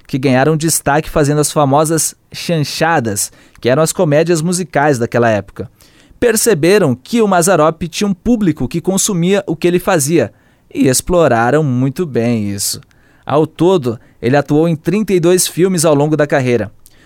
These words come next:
Sobre a fase cinematográfica do Mazzaropi, ela é dividida em duas partes. A primeira, entre mil novecentos e cinquenta e um até cinquenta e oito, quando ele apenas atuava nos filmes.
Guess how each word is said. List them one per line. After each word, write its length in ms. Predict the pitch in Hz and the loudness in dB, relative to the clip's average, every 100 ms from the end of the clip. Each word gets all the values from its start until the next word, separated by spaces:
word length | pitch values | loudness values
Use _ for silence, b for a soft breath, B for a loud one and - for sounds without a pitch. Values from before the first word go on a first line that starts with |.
| b | b
Sobre 280 | - 156 160 | -4 0 0
a 60 | |
fase 280 | 151 165 156 | 0 0 0
cinematográfica 800 | 151 160 151 151 151 143 143 - | -2 0 0 0 0 2 0 0
do 100 | 139 | -2
Mazzaropi, 540 | 139 143 143 151 165 123 b b | 0 2 2 2 0 -8 b b
ela 160 | 120 147 | 0 2
é 60 | |
dividida 420 | 135 143 151 143 | 0 0 -2 0
em 80 | 151 | 0
duas 240 | 143 165 - | 2 0 0
partes. 500 | 131 101 - 104 - | -2 -4 -6 -10 -6
A 100 | 131 | -4
primeira, 420 | 160 156 147 185 - b | -2 0 0 0 -4 b
entre 240 | 240 240 123 | -8 -4 -2
mil 240 | 120 190 | -2 0
novecentos 560 | 202 185 175 165 156 147 | -2 -2 -2 -4 -4 -6
e 60 | |
cinquenta 400 | 147 151 156 156 | -4 -4 -4 -2
e 40 | 147 | -2
um 120 | 156 - b | -4 -8 b
até 260 | 120 - 131 | -6 -2 -2
cinquenta 420 | - 110 160 160 | -2 -2 0 2
e 40 | |
oito, 320 | 135 131 - - b b | 2 2 -2 -20 b b
quando 180 | - 123 | -4 0
ele 100 | 135 | 2
apenas 480 | 127 - 151 180 - | 0 0 -2 0 -4
atuava 500 | 143 147 151 135 147 | -4 -2 0 0 0
nos 160 | 175 - | -2 -4
filmes. 480 | 135 104 92 - | -4 -4 -6 -10